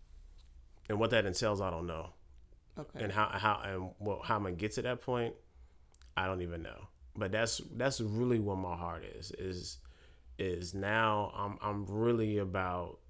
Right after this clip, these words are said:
Speaker 1: leaving a legacy that, that is so undeniable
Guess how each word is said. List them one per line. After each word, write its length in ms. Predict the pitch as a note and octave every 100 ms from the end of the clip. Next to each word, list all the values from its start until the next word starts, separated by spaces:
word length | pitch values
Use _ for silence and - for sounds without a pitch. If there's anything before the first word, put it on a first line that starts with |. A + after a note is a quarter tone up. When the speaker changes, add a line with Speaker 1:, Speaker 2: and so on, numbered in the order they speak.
| -
Speaker 1:
leaving 760 | G#2 A2 G2 F#2 F2+ F2+ F2+ F2 - - - - - - - - -
a 120 | G#2
legacy 880 | G2+ G#2 A2 A2 - - - E2+ F#2+ -
that, 300 | A2 F#2+ F2+ - - - - A2
that 260 | F#2+ F#2+ F#2
is 260 | F2+ F2+ -
so 300 | - G#2+ G2
undeniable 1000 | G2 F2+ F2 F2 F#2 F#2+ F2 D#2+ -